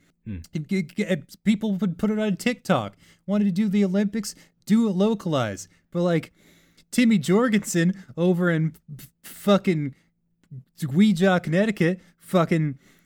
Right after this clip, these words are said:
Speaker 2: threw that sharp stick a hundred and forty-five meters. It was amazing. We think he's on drugs. We think he's on all the drugs, but he still did it.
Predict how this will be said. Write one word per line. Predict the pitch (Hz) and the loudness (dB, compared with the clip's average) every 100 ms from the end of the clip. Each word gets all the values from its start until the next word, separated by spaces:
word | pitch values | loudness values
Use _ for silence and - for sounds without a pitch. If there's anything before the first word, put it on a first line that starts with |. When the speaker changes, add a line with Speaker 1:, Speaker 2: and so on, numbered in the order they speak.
| _ 143 _ _ | _ -20 _ _
Speaker 2:
threw | - - 190 196 | -14 2 6 6
that | 190 | 4
sharp | 175 196 185 | 2 2 2
stick | - - 208 208 _ _ | 0 0 0 0 _ _
a | 135 | -2
hundred | 175 185 202 | 2 4 4
and | 175 | 0
forty-five | - 202 190 - 196 | 0 2 2 2 2
meters. | 165 202 220 127 - _ - | 2 2 2 -2 -4 _ -2
It | 208 | 0
was | 220 160 | 2 2
amazing. | 165 214 240 160 104 | 2 2 2 0 -4
We | 117 | -4
think | 233 254 | -2 0
he's | 180 147 | 0 0
on | 156 | -2
drugs. | 127 170 190 107 | 2 4 4 0
We | 101 | -4
think | 170 170 | -2 0
he's | 135 | 0
on | 147 | 0
all | 151 196 | 2 2
the | 135 | 0
drugs, | 117 120 95 80 | -4 -4 -4 -8
but | 117 | -8
he | 113 | -6
still | - 170 196 | 0 2 2
did | 147 202 | 4 2
it. | 165 143 | 2 -2